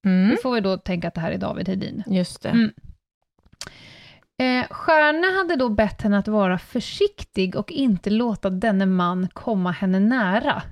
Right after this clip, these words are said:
Speaker 1: Mhm.
Speaker 2: Ebba hade därefter lovat honom då att möta upp Stjärne igen på kvällen, alltså efter sitt
Speaker 1: Mm,
Speaker 2: möte med
Speaker 1: mm.
Speaker 2: David.
Speaker 1: Ja, just det.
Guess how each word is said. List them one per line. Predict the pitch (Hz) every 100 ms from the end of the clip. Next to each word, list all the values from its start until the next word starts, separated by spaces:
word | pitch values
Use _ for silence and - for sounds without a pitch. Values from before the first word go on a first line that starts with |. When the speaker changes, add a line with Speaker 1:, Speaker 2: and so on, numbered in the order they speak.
| - _ _ 190
Speaker 1:
Mhm. | 170 - 247 262 262 _ _ _ _ _ _ _ -
Speaker 2:
Ebba | 285 247
hade | 311 302
därefter | 254 240 226 233
lovat | 226 214 190 196 175 - _ -
honom | 196 202 190
då | 185
att | 180 214
möta | 226 233
upp | - - 415 403 - - - _
Stjärne | - 208 190
igen | 180 185 202
på | 220
kvällen, | 202 294 233 170 208 214
alltså | 233 -
efter | 320 - - 214
sitt | 220
Speaker 1:
Mm, | 220
Speaker 2:
möte | 196 - 190
med | 196
Speaker 1:
mm. | 208
Speaker 2:
David. | - - - 208
Speaker 1:
Ja, | 185
just | 220 -
det. | -